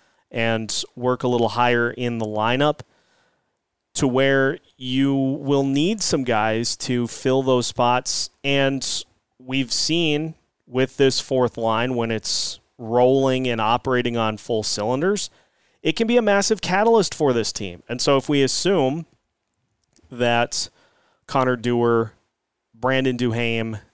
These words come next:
and Sam Steele is your fourth line, I am intrigued. I'm intrigued by that grouping, uh, to see how they do, which allows some versatility for the other guys that we expected maybe would have taken that spot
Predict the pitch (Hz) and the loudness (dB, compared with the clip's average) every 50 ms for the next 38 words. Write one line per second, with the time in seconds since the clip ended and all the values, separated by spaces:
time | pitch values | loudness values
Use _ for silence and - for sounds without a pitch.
0 | _ _ - 123 123 120 - - 143 135 131 123 - - - 139 135 139 143 143 | _ _ -4 -4 -2 -2 0 0 0 0 0 0 -2 -4 -2 0 0 2 0 0
1 | - - 135 127 135 131 123 117 - - 139 123 123 117 - - - 127 123 123 | 0 -2 0 0 0 0 -2 -4 -6 -6 -4 -4 -4 -4 -4 -6 -4 -2 0 0
2 | 123 - - 113 107 101 104 117 131 143 160 175 180 _ _ _ _ _ _ - | 0 0 -4 -4 -2 -2 0 0 -2 -2 -4 -6 -8 _ _ _ _ _ _ -6
3 | 113 123 131 143 156 175 175 175 180 185 180 - 147 143 143 139 143 - - 151 | -2 0 2 2 2 2 2 0 0 0 0 -2 -2 -2 -2 -4 -6 -6 -4 -4
4 | 139 131 - - - 156 160 170 175 180 175 156 - - - _ _ _ _ _ | -4 -4 -4 -4 -4 -2 -2 0 -2 -2 -4 -6 -10 -10 -12 _ _ _ _ _
5 | _ _ _ _ _ _ _ - - 127 139 135 - - - 180 214 226 185 175 | _ _ _ _ _ _ _ -8 -4 -2 -2 0 0 0 2 2 2 2 0 0
6 | 151 160 156 147 139 147 147 151 127 123 131 143 139 - 113 95 95 95 95 _ | 0 2 2 4 4 2 2 2 0 0 0 0 0 0 -4 -6 -6 -8 -14 _
7 | _ _ _ _ _ _ _ _ - 117 110 107 107 - - - 123 113 - - | _ _ _ _ _ _ _ _ -6 -2 0 0 0 -2 -2 -4 -2 -2 -2 -2
8 | - 135 131 127 123 117 - - 127 123 123 123 120 120 120 120 120 - - 117 | -2 -2 -2 -2 -2 -2 -2 0 2 2 4 4 4 4 4 2 0 -2 -8 -12
9 | 107 117 120 117 117 113 113 113 104 - 135 143 147 127 110 107 104 101 101 _ | -4 0 0 2 2 0 -2 -4 -4 -2 0 2 2 2 0 0 -2 -6 -8 _
10 | _ _ _ _ _ _ _ _ - - - - 131 131 127 - - - - - | _ _ _ _ _ _ _ _ -20 -20 -10 -4 -2 0 0 0 -2 -2 -2 -2
11 | - _ - 135 123 120 123 123 131 139 143 143 143 - - 143 135 120 123 127 | -4 _ -2 -2 0 2 4 4 6 6 4 4 2 0 -2 -2 -2 0 0 2
12 | 127 120 - - 117 - - - 151 147 143 123 107 110 104 104 104 110 - - | 2 2 0 -4 -6 -6 -2 0 2 4 4 2 2 0 -2 -2 -4 -6 -8 -8
13 | - - 120 120 117 117 113 113 113 117 123 120 127 - - 180 185 196 185 165 | -6 -4 -2 0 2 2 2 2 0 -2 -4 -8 -6 -2 2 2 2 2 2 2
14 | 175 165 170 151 - 143 147 160 160 147 - - - - 151 151 - 156 135 143 | 4 2 2 2 0 -2 0 0 0 0 -2 -4 0 0 0 0 0 -6 -4 -2
15 | 147 151 143 147 147 139 120 - - 135 131 - 131 127 123 123 - - - - | -2 -2 0 0 0 0 -2 -2 -4 -4 -4 -4 -4 -4 -4 -4 -4 -6 -6 -2
16 | - 120 117 120 120 - - - | 0 0 0 0 -2 -4 -8 -14